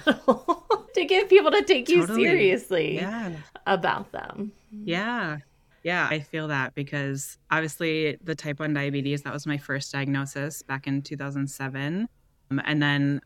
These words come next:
Speaker 2: I was, like, riding the coattails, didn't have any other issues <laughs> until,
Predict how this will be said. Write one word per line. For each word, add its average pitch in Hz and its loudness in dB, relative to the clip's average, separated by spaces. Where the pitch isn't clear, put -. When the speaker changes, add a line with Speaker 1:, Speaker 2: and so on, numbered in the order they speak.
Speaker 2:
I 175 0
was, 190 0
like, 175 2
riding 151 2
the 151 -2
coattails, 147 -2
didn't 156 0
have 147 -2
any 147 2
other 147 2
issues 160 2
<laughs> - -
until, 170 2